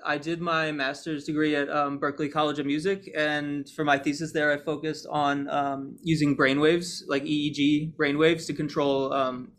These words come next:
music software. Um, so that's kind of been, uh, I've been doing an extension of that, um, basically, um, kind of, like, designing ways to,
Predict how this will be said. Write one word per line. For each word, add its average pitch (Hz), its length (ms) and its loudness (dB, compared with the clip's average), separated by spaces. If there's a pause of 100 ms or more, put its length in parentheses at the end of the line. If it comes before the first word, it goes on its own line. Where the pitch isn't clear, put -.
music 147 300 -2
software. 139 480 -4 (440)
Um, 156 360 4
so 160 160 -2
that's 156 180 2
kind 175 220 2
of 165 80 2
been, 160 400 2 (120)
uh, 160 140 -2
I've 160 100 -4
been 151 120 -4
doing 151 160 0
an 143 60 -4
extension 147 400 -8
of 131 80 -8
that, 135 280 -4 (480)
um, 151 280 4
basically, 165 600 0 (300)
um, 143 240 0
kind 143 240 0
of, 135 140 -2
like, 131 300 -4 (400)
designing 147 440 4
ways 139 420 2
to, 139 580 -4